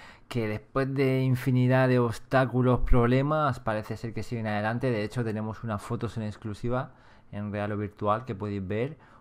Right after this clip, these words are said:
con un acabado bastante profesional de su carcasa. Y si todo va bien, van a seguir con la producción este mes y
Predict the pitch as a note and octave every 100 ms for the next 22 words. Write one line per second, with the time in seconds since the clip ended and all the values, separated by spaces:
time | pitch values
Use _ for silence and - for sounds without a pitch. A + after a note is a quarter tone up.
0 | _ - G#2+ G#2 G#2 G2+ G2+ G#2+ A#2+ C3+
1 | C3 B2 A2+ G#2 - A#2 B2+ B2 A#2 A2
2 | - G2+ G#2 B2 G#2+ G2+ - G2+ F#2+ G2
3 | G2 A2 - A2+ G2 - - - - -
4 | - G2+ A2+ A2 A2+ A2+ G#2+ G#2 G2+ -
5 | G#2+ G#2 A2 C3 D3 B2+ G2 A2 G#2 G2+
6 | G#2 G2 G2 G2+ F#2+ - - A#2+ C3+ A#2+
7 | - G2+ A#2 E3 - A#2+ G#2 G2 F#2+ F#2
8 | -